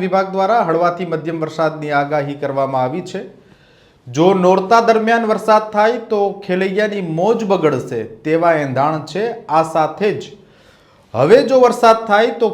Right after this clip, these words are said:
ખેલૈયાની સાથે સાથે ખેડૂતોને પણ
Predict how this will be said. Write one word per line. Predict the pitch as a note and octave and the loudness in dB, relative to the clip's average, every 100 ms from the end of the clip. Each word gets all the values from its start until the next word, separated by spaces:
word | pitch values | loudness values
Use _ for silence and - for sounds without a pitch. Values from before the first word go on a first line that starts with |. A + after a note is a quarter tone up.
| - | 0
ખેલૈયાની | F#3 G3+ G3+ G3+ A3 G3+ | 0 0 2 2 2 0
સાથે | F#3 F3 F3+ F3+ | 2 2 -2 -2
સાથે | F3 G3 G3+ - | -2 -2 -8 -8
ખેડૂતોને | D#3 E3 F3+ F3+ F3 F3 F3 - | -2 -2 -2 -2 -4 -4 -6 0
પણ | A3+ G#3+ B2+ | 0 0 -4